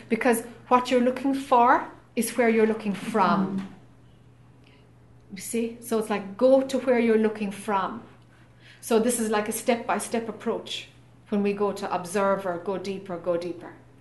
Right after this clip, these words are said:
Speaker 1: It's like, go deeper, go deeper. So you're bringing yourself to drop in, drop in. 'Cause otherwise it's like, "What am I supposed to be doing?" You know, and we stay in our head. Whereas if it's step-by-step, it's like climbing down a ladder. You know, into, whew, emptiness itself.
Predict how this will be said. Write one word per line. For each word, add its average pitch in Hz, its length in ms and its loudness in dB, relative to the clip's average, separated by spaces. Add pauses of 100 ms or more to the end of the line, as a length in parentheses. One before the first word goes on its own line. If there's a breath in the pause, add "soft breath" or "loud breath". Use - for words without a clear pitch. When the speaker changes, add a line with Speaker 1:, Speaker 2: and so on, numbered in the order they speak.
(340)
Speaker 1:
It's - 100 -20
like, 180 140 -14
go 190 120 -6
deeper, 180 420 -8
go 180 120 -4
deeper. 175 340 -12
So - 120 -14
you're 190 100 -6
bringing 190 300 -6
yourself 170 400 -8
to - 100 -18
drop 170 300 -4
in, 170 280 -8
drop 165 240 -8
in. 160 200 -8
'Cause - 160 -10
otherwise 196 320 -2
it's - 100 -14
like, 175 140 -12
"What 269 80 -4
am 311 80 -4
I - 20 -6
supposed 359 220 -10
to 370 60 -8
be 370 40 -6
doing?" 427 200 2 (440 loud breath)
You 240 120 4
know, 254 100 8
and 247 100 4
we 226 60 6
stay 226 200 2
in 220 80 2
our 190 120 2
head. 202 260 -2
Whereas 214 160 0
if 214 80 -2
it's 214 140 -6
step-by-step, 226 680 -2
it's - 80 -10
like 208 160 -2
climbing 220 360 2
down 202 280 2
a 196 40 -2
ladder. 196 380 2 (1080)
You 214 80 -2
know, 208 200 -2
into, 202 320 -6 (240)
whew, 277 160 0 (560)
emptiness 208 380 -2
itself. - 320 -6